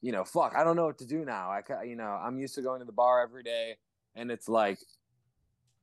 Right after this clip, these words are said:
dude, if you don't have fucking hobbies, if you don't have, like, passions other than, like, getting fucked up and, like, trying to get pussy, like, I, I would be worried,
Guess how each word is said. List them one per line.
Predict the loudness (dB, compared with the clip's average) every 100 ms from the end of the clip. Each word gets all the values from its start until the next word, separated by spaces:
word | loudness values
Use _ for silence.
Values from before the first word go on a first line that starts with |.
| -12 -4
dude, | 4 6
if | 6
you | 6
don't | 4 4
have | 2 2
fucking | 2 -2 -2
hobbies, | -2 0 0 -4
if | -10
you | -8
don't | -8 -2
have, | 0 0
like, | -2 -2
passions | -2 -2 -4 -10 -20 -6
other | -4 -2 -2
than, | -2 -6 0
like, | 2 2 -2 _ _ _ _ _ _ -8
getting | -2 -2
fucked | 0 0 2 2
up | 2 2
and, | -2
like, | -6 -4
trying | -6 -4
to |
get | -6 -6
pussy, | -6 -2
like, | 0 0 -2 _ _
I, | -2 0 -2 _ _
I | -4
would | -2 -4 -6
be | -6
worried, | -4 -4 -6